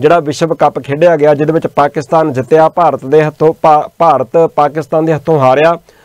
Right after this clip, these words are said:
ਉਹਦੇ ਬਾਰੇ ਵੀ ਉਹਨਾਂ ਦਾ ਕਹਿਣਾ ਹੈਗਾ ਫਾਰੂਕ ਅਬਦੁੱਲਾ ਦਾ, ਉਹਨਾਂ ਦਾ ਕਹਿਣਾ ਕਿ ਪਾਕਿਸਤਾਨ ਦੀ ਜਿੱਤ 'ਤੇ ਜਿਹੜੇ ਜਸ਼ਨ ਮਨਾਏ ਗਏ ਨੇ, ਉਹ ਪਾਕਿਸਤਾਨ ਦੇ ਸਮਰਥਨ ਵਿੱਚ ਨਹੀਂ।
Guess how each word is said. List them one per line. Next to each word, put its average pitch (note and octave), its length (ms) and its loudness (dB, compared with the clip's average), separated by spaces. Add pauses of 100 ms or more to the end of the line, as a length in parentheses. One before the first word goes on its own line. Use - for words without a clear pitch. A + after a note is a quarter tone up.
(220)
ਉਹਦੇ F3+ 240 2
ਬਾਰੇ E3+ 220 4
ਵੀ F3 120 0
ਉਹਨਾਂ F3 320 2
ਦਾ D#3+ 180 2
ਕਹਿਣਾ D#3+ 300 0
ਹੈਗਾ D3+ 220 2
ਫਾਰੂਕ C#3+ 340 0
ਅਬਦੁੱਲਾ C#3 380 2
ਦਾ, D#3+ 260 2 (540)
ਉਹਨਾਂ D#3+ 180 2
ਦਾ F#3+ 120 2
ਕਹਿਣਾ F3+ 280 0
ਕਿ F#3+ 120 0
ਪਾਕਿਸਤਾਨ E3 760 -2
ਦੀ E3+ 140 0
ਜਿੱਤ C#3 360 0
'ਤੇ C#3+ 260 0 (280)
ਜਿਹੜੇ E3 380 2
ਜਸ਼ਨ F3 360 -2
ਮਨਾਏ D#3 360 2
ਗਏ D3+ 260 2
ਨੇ, D#3+ 160 4
ਉਹ E3 280 0
ਪਾਕਿਸਤਾਨ D#3+ 800 -2
ਦੇ E3+ 140 4
ਸਮਰਥਨ D3 600 -2
ਵਿੱਚ D#3+ 220 0
ਨਹੀਂ। D3 320 2